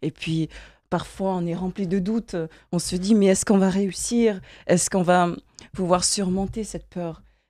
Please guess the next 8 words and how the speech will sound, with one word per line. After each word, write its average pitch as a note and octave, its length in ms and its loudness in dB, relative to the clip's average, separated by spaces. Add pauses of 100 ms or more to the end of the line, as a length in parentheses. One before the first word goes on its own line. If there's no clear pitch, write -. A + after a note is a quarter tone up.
Mais F3 100 2
en, E3+ 80 2 (140)
mais F#3 120 4
en F3+ 100 2
fin F#3+ 160 -2
de F3+ 60 0
compte, A3+ 400 -2 (520)
justement, F#3+ 580 -6